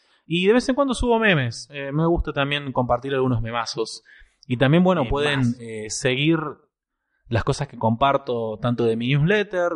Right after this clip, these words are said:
Speaker 1: de Voy a Preguntar Todo, que he vuelto con Tuti. <laughs> Y también cuando comparto cosas del podcast. Y si simplemente no tienen ganas de verme la cara a mí y las boludeces que digo, ni verle la cara a Lucho porque no lo pueden encontrar,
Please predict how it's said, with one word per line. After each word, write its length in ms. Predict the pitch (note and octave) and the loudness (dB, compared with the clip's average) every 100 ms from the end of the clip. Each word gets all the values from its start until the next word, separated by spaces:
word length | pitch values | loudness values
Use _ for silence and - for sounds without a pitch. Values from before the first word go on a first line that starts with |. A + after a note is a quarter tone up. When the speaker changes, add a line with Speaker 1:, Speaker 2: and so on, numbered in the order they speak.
| B2 | -4
Speaker 1:
de 160 | A2 | -8
Voy 140 | A2+ A2+ | -8 -8
a 40 | |
Preguntar 440 | A2 A#2 A#2 C3+ C3+ | -6 -2 0 2 0
Todo, 300 | F3+ F#3 E3+ | 0 0 0
que 240 | A#2 A2+ A#2 | -4 -8 -6
he 40 | |
vuelto 680 | A#2 B2+ B2 C#3 E3 - _ _ | -6 -6 -4 -2 -2 -4 _ _
con 260 | A#2 A2+ - | -2 0 0
Tuti. 520 | D3+ D3 D#3+ G3+ F#3+ | -4 -2 -2 -2 -4
<laughs> 40 | - - - - - _ _ - - _ _ _ _ | -8 -8 -10 -20 -20 _ _ -20 -20 _ _ _ _
Y 760 | D3+ C#3+ C#3 C3 B2+ B2 A#2 | 0 2 4 4 2 -2 -6
también 320 | G#2+ C3 C3 C#3 | 0 0 0 -2
cuando 220 | D#3+ D3 | -2 0
comparto 360 | B2 B2+ C3 | -2 -2 -2
cosas 260 | C3 A#2 G2+ | -6 -6 -6
del 120 | G#2 | -6
podcast. 500 | F#2+ E2 - D3+ - - - - | -8 -10 -12 -14 -14 -16 -16 -4
Y 120 | F3+ | -2
si 220 | - G3 _ _ _ _ _ | -2 -6 _ _ _ _ _
simplemente 680 | - C4 G#3 F3+ F#3+ F3 | -2 2 4 4 2 2
no 100 | E3+ | 2
tienen 260 | E3 F3+ D#3+ | 0 -2 0
ganas 240 | D3+ D#3 C#3 | 0 2 0
de 60 | |
verme 300 | A#2 B2 A#2+ | 0 -2 -4
la 100 | A2 | -8
cara 220 | - A2+ | -10 -6
a 20 | A2 | -2
mí 640 | D3+ E3 E3 D#3 D3 A#2+ | 2 2 0 -2 -2 -2
y 40 | A2 | -2
las 180 | G2+ | -4
boludeces 540 | G#2 G#2 A2 F#3+ - C#3+ | -6 -6 0 0 -2 -8
que 140 | B2+ | -4
digo, 480 | C#3 E3 D#3+ D#3+ D#3+ | 0 2 2 0 0
ni 160 | C3 C#3 | 0 0
verle 220 | E3+ G3 | 2 2
la 160 | E3 C#3 | 0 0
cara 180 | D#3+ | -2
a 20 | D3+ | 0
Lucho 360 | E3 E3+ E3+ | 0 0 -4
porque 200 | B2 A2+ | -4 -2
no 180 | A#2 D#3+ | 2 2
lo 120 | F3 | 2
pueden 220 | - C#3+ C#3+ | 0 -4 -4
encontrar, 540 | C#3+ E3 F#3+ G3 G3+ | 0 2 4 4 0